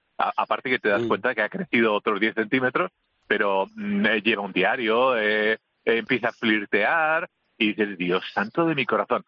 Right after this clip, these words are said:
Speaker 1: Eh, tienes que adaptarte, adaptarte a una nueva situación, muchas veces a un sitio geográfico también distinto,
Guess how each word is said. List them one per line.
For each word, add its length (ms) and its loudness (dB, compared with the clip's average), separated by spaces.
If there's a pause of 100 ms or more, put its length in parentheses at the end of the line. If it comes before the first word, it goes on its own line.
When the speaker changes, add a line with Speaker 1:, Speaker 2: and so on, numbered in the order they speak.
(140)
Speaker 1:
Eh, 220 2
tienes 260 0
que 220 -4
adaptarte, 920 -4 (180)
adaptarte 680 -2
a 40 2
una 100 0
nueva 180 -2
situación, 440 -2 (260)
muchas 240 0
veces 320 -4
a 80 0
un 160 -8
sitio 240 0
geográfico 460 -2
también 260 -4
distinto, 540 -2